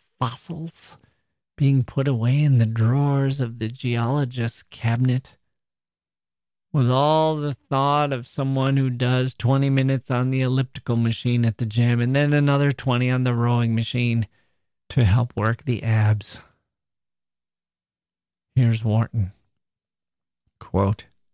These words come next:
it is only natural that the reader who looks on reading as a moral obligation should confound moral and intellectual judgments. Here is a book that everyone is talking about. The number of its editions is an almost unanswerable proof of its merit.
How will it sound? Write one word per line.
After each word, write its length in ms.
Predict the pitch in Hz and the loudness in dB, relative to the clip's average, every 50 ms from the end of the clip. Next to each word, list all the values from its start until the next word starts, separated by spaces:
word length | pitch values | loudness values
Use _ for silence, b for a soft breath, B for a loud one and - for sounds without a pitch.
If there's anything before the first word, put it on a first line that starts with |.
| B B B B B B B B | B B B B B B B B
it 120 | - 139 135 | 0 2 2
is 120 | 135 120 | 4 4
only 240 | 151 165 185 190 185 | 2 2 2 2 2
natural 640 | 175 160 151 147 143 - - 127 117 113 110 110 127 | 2 2 2 2 0 -2 -2 -2 0 0 0 0 0
that 180 | 135 135 117 - | -2 -2 -2 -2
the 100 | 120 117 | -2 -2
reader 360 | 117 135 143 139 131 123 117 | 0 0 2 2 2 2 2
who 120 | 120 131 | 2 2
looks 280 | 123 120 127 123 - - | 2 0 0 -2 -2 -2
on 200 | 131 123 120 117 | -2 0 0 0
reading 380 | 110 113 117 117 123 135 135 | 0 0 0 0 0 0 0
as 140 | 135 131 120 | 0 0 0
a 80 | 131 120 | 0 0
moral 540 | 113 113 117 123 127 139 143 143 139 139 - | 2 2 2 2 2 2 2 2 0 -2 -4
obligation 960 | - 127 127 127 127 127 123 117 123 120 127 131 123 - - 113 104 104 113 123 b b b b b b | -4 -4 -4 -4 -4 -6 -4 -2 -2 0 0 0 0 -2 -2 -2 0 0 -2 -2 b b b b b b
should 380 | b - - - 123 120 117 - | b -6 -2 0 0 0 -2 0
confound 800 | - 131 127 123 113 - - 135 147 151 135 123 123 131 139 127 | 0 0 0 0 -2 -2 -2 0 2 4 4 2 2 0 -2 -2
moral 640 | 117 117 123 139 151 156 147 131 123 123 135 143 - | 0 0 2 2 4 2 2 2 2 0 0 -2 -4
and 200 | - 131 135 127 | -2 -2 -2 -2
intellectual 720 | - - 151 143 147 143 131 117 113 - - - 127 127 | 0 0 0 2 2 2 2 0 -2 -2 -4 -4 -2 -2
judgments. 640 | 123 123 - 160 160 147 117 107 107 98 - - - B B B B B | -2 0 0 0 2 0 0 -2 -2 -4 -6 -10 -18 B B B B B
Here 300 | B - - 160 160 170 | B 0 2 2 4 4
is 120 | 185 185 185 | 2 2 2
a 60 | 185 | 2
book 260 | 143 131 131 127 - | 2 2 0 0 0
that 160 | - 156 135 | -2 -2 0
everyone 400 | 117 120 110 123 117 113 117 120 | 0 -2 -2 -2 -2 0 0 -2
is 140 | 127 139 - | -2 -4 -2
talking 460 | - 156 151 135 113 - - 113 110 | 0 2 2 2 2 0 -4 -4 -4
about. 380 | 110 90 90 - - - - - - | -2 -2 -4 -4 -6 -8 -10 -4 0
The 120 | 127 123 | 0 2
number 420 | 123 123 127 127 139 135 135 135 | 2 2 2 2 2 2 2 2
of 160 | 135 139 127 139 | 2 2 0 -2
its 180 | 139 135 - | -4 -2 -4
editions 640 | 156 151 131 139 143 117 - - 127 123 123 123 120 | -4 -2 0 0 0 0 0 0 0 2 2 0 0
is 220 | 135 131 127 117 | 0 0 0 0
an 160 | 123 135 131 120 | 0 0 0 -2
almost 560 | - - 127 135 135 143 139 139 139 - - | -2 -2 0 0 2 2 0 0 -2 -4 -6
unanswerable 840 | - - 143 139 139 131 127 127 - - 139 127 123 123 127 127 123 | -2 0 2 2 2 2 2 0 0 -2 -2 -2 -2 -2 -2 -2 -4
proof 460 | - - - 202 180 139 120 101 - - | -6 -4 0 2 2 2 2 0 -4 -6
of 180 | 101 113 110 117 | -6 -4 -4 -4
its 180 | 120 - - | -4 -4 -4
merit. 480 | - 151 151 139 120 82 - - - | -2 0 2 2 0 0 -4 -8 -16